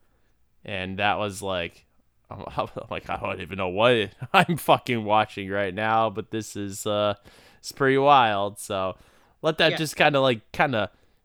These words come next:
Speaker 1: tantalize you.
Speaker 2: Yeah, and I brought this up during Possessor,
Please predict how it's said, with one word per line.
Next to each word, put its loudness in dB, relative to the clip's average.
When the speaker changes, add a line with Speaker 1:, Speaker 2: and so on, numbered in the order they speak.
Speaker 1:
tantalize 0
you. -8
Speaker 2:
Yeah, -8
and -8
I -2
brought -2
this -2
up 2
during -2
Possessor, -4